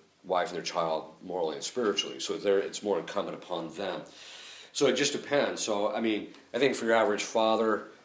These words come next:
or husband, he probably shouldn't be spending no more time than thirty to f-, thirty minutes to an hour a day watching this stuff, keeping track of it. And that will ebb and flow. You know, but much more than that, and it's, you're basically just feeding curiosity, which is another thing you have to be careful about.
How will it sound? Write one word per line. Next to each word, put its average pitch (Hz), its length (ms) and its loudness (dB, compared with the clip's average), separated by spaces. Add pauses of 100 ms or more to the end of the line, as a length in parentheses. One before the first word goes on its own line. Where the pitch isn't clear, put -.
(140)
or 92 100 2
husband, 104 600 4 (280)
he 120 100 -8
probably 147 320 10
shouldn't 117 260 -2
be 107 100 -2
spending 101 540 0
no 113 140 2
more 117 140 4
time 101 260 0
than 85 120 -6
thirty 101 320 -2
to 95 60 -6
f-, - 240 -12 (100)
thirty 117 200 2
minutes 98 280 0
to 95 120 -2
an 87 80 -2
hour 82 220 0
a 78 60 -4
day 90 300 -2
watching 85 480 0
this 80 120 -4
stuff, 87 260 -4
keeping 82 260 -10
track 82 400 -2
of 78 60 -10
it. 85 120 -4
And 101 220 -4
that 127 200 8
will 123 140 4
ebb 117 140 6
and 85 140 -2
flow. 110 520 4 (460)
You 113 80 2
know, 95 200 4
but 110 220 6
much 139 260 6
more 151 240 12
than 147 160 6
that, 151 320 6
and 113 140 2
it's, - 320 0
you're 113 100 -2
basically 110 400 0
just 85 160 -6
feeding 85 280 -6
curiosity, 71 760 -6
which 82 180 -10
is 90 100 -10
another 113 260 -2
thing 87 200 -8
you 80 80 -4
have 78 120 -8
to - 80 -14
be 69 80 -12
careful 71 460 -12
about. 62 380 -10